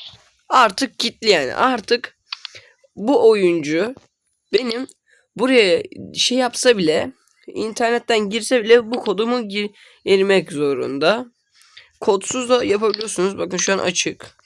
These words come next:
Kitlemek isterseniz de şey yapabilirsiniz. Böyle bir şey gelmiş arkadaşlar.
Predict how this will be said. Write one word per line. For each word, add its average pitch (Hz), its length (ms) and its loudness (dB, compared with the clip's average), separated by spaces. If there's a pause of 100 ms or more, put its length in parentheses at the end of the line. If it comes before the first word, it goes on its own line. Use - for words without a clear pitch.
Kitlemek 190 400 -2
isterseniz 170 560 -4
de 208 80 -2
şey 180 140 -4
yapabilirsiniz. 175 800 -4 (880)
Böyle 214 500 4 (800)
bir 208 120 -4
şey 214 300 0
gelmiş 151 420 -2
arkadaşlar. 156 680 -2